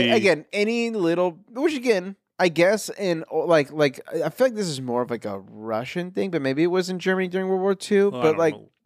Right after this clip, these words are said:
Speaker 2: like K G B status, where it's like, this person's a spy. And so, like, any little thing could get you taken to the gulag, it could get you
Speaker 1: Dude.
Speaker 2: taken away immediately.
Speaker 1: I
Speaker 2: So
Speaker 1: would be so into what you just said if they had actually referenced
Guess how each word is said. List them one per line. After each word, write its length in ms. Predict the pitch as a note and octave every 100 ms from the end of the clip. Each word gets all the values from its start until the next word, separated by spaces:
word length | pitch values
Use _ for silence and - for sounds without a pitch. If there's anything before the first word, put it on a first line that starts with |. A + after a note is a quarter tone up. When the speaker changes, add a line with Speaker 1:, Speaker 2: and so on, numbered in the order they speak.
| -
Speaker 2:
like 180 | G3 F#3+
K 160 | G#3
G 140 | F3 F3
B 100 | E3+
status, 340 | D3+ B2 B2
where 160 | C3+ C#3
it's 100 | C3+
like, 240 | C3+ B2+
this 160 | D3+ D3
person's 340 | F3 D#3 D#3
a 80 | C3
spy. 460 | - C3 G#2+ E2+ - _ _ _ -
And 220 | D3+ D3
so, 80 | E3
like, 160 | D3 D3+
any 240 | F3 F#3+
little 320 | F3+ E3+ E3 D#3
thing 340 | - D3+ C#3
could 160 | D3 B2+
get 240 | C#3 C#3
you 60 | C3+
taken 340 | C#3+ C3 C3+
to 100 | C3
the 100 | B2
gulag, 440 | A#2 C3 C#3+ D3 C3+
it 80 | B2+
could 60 |
get 200 | C3+ C3+
you 80 | A#2+
Speaker 1:
Dude. 60 | A2+
Speaker 2:
taken 320 | C3 - C3
away 400 | B2+ B2+ B2+ B2+
immediately. 600 | E2 C3+ C3 A#2+ F2+ A2 A#2+
Speaker 1:
I 60 |
Speaker 2:
So 120 | C3 C3+
Speaker 1:
would 100 | B2+
be 100 | B2
so 460 | - - C#3 C#3+
into 320 | D#3 C3+ C3
what 180 | B2+ C3+
you 140 | C3 A#2+
just 340 | A#2+ A#2 -
said 360 | A#2+ A2 C#3 -
if 160 | A#2 -
they 140 | A#2
had 80 | A2+
actually 400 | G#2+ A2+ - A2+
referenced 560 | A2 G#2 - A#2+ A#2